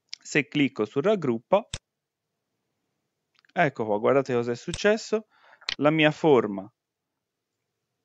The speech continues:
è, eh, data sempre dall'unione del cubo e del cilindro, però come potete vedere è diventata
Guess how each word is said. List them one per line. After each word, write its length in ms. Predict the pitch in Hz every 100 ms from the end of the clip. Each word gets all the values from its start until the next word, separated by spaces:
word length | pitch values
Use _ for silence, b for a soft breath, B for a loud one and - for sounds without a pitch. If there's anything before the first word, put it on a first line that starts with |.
| _ _ _ _ - - _ -
è, 320 | 120 - _ _ _ _
eh, 580 | - 110 98 95 98 92
data 500 | 113 131 113 110 104 98
sempre 640 | - 147 180 101 170 -
dall'unione 880 | 120 113 120 120 120 117 104 98 - _ _
del 460 | 117 113 107 98 - _
cubo 500 | - 127 123 117 104
e 100 | -
del 220 | 117 123 139
cilindro, 560 | - 202 110 113 151
però 260 | 175 131 -
come 320 | - 175 113
potete 400 | 117 117 123 175
vedere 540 | 190 131 95 123 127 _ -
è 140 | 165
diventata 880 | 135 156 202 202 - 104 110 147